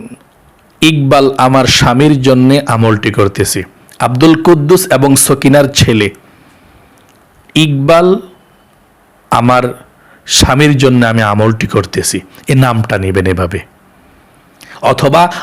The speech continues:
আপনার যদি কোনো শত্রু থাকে, শত্রুর মা বাবা, মা বাবার নামটা নিয়ে শত্রুর নামটা নেবেন, যে তার জন্য আমলটি করতেছি, সে যাতে আমার শত্রু আমি না করে।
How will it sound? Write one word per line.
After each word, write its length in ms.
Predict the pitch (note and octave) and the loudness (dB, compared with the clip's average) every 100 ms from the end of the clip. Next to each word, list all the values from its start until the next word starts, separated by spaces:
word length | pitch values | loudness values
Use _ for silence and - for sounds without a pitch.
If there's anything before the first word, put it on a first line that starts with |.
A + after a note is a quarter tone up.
| - | -4
আপনার 440 | B2+ - C#3+ C#3 | -4 0 0 2
যদি 340 | C3+ C#3 D3 D#3 - - | 2 2 2 -2 -6 0
কোনো 400 | F#3+ F3+ F#2 - _ _ _ _ _ _ _ _ _ | 2 2 -2 -10 _ _ _ _ _ _ _ _ _
শত্রু 560 | - - F#3 F3+ - G4 | -6 0 0 0 0 0
থাকে, 420 | - C3+ C3 G2+ - - | 0 -2 -2 -4 -8 -6
শত্রুর 560 | - D3+ - D#3 D#3 C3 | -2 -2 0 2 2 2
মা 140 | B2+ | 2
বাবা, 280 | C3+ C#3 C#3 | 2 0 -2
মা 240 | B2+ A#2+ A#2 | -4 -2 0
বাবার 260 | B2+ D3 | 2 2
নামটা 360 | C3+ B2+ B2 B2+ | 2 2 0 2
নিয়ে 280 | D3+ F#3 F#3 - - | 2 0 -2 -8 -4
শত্রুর 500 | - C#3 C#3 C#3+ C3+ | 0 0 0 0 2
নামটা 340 | A#2 G#2+ A2 | 0 -2 -2
নেবেন, 300 | G#2 G#2 G2+ | -2 0 0
যে 180 | A2+ A#2+ - - - | 0 -2 -6 -10 -4
তার 220 | C3 B2+ | -2 0
জন্য 260 | B2 A#2+ | 0 0
আমলটি 380 | A2 A2 G#2+ A2+ | 0 0 0 0
করতেছি, 400 | A#2 A2+ C3 - | -2 -2 0 0
সে 220 | - - | 0 0
যাতে 260 | A#2 A2+ - | 0 -2 -2
আমার 200 | G#2+ G#2+ | -2 -2
শত্রু 320 | - G#2+ A2+ | -2 -2 -2
আমি 140 | G#2+ G#2 | -2 -2
না 180 | G2+ | -4
করে। 280 | F#2+ G2 - | -6 -8 -8